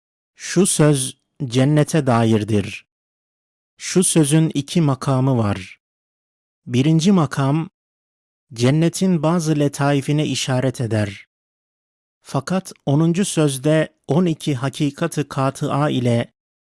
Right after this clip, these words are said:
gayet kat'i bir surette ve bu sözün ikinci makamında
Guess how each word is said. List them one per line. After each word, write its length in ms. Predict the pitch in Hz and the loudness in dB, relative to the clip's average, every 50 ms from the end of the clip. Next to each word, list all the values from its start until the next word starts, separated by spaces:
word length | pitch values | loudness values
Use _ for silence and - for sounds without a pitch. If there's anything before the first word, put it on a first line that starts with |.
| _ _ _ _ - | _ _ _ _ -8
gayet 600 | 127 123 127 156 175 185 170 165 151 - - - | -4 0 0 2 2 2 2 0 -2 -2 -6 -8
kat'i 540 | - 147 143 139 - - 170 175 190 165 147 | -4 -4 -4 -4 -4 -4 -2 -2 0 0 0
bir 120 | 147 139 | 0 0
surette 880 | 127 - - - 131 131 131 131 123 - - - 131 120 120 117 - _ _ _ _ _ _ _ _ _ _ _ _ - | 0 -2 -2 -2 -2 0 0 -2 -4 -4 -6 -4 -2 -2 0 -2 -4 _ _ _ _ _ _ _ _ _ _ _ _ -2
ve 260 | 127 131 131 123 127 | 0 2 2 2 2
bu 100 | 143 220 | 0 0
sözün 500 | 190 - - 170 160 151 165 165 160 151 - | 0 2 2 0 2 2 2 2 2 0 -2
ikinci 480 | - 139 - - 165 156 156 151 196 190 | -6 -6 -4 0 2 2 2 2 2 2
makamında 1040 | 170 151 143 - - 151 151 147 147 147 147 143 131 143 151 165 170 165 - _ | 2 2 0 -2 -4 -2 0 0 2 2 2 2 2 2 2 2 2 0 -4 _